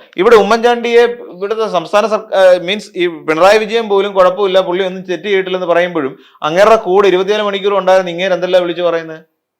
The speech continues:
നമ്പിനാരായണന്റെ പ-, പിന്നെ ഉമ്മൻചാണ്ടി കരഞ്ഞോണ്ട് പറഞ്ഞത്രേ, പത്ത് ലക്ഷം രൂപ നമ്പിനാരായണന് കൊണ്ട് കൊടുത്തേക്കാൻ പറഞ്ഞു,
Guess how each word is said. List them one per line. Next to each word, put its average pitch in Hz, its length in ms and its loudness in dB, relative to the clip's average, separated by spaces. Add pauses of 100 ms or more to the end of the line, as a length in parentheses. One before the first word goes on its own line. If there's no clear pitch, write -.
(640)
നമ്പിനാരായണന്റെ 208 580 4
പ-, 185 260 6
പിന്നെ 165 320 -2
ഉമ്മൻചാണ്ടി 190 420 0
കരഞ്ഞോണ്ട് 185 420 2
പറഞ്ഞത്രേ, 175 440 2
പത്ത് 160 280 -2
ലക്ഷം 175 220 -6
രൂപ 170 180 2
നമ്പിനാരായണന് 170 500 2
കൊണ്ട് 170 180 -2
കൊടുത്തേക്കാൻ 165 460 0
പറഞ്ഞു, 160 260 0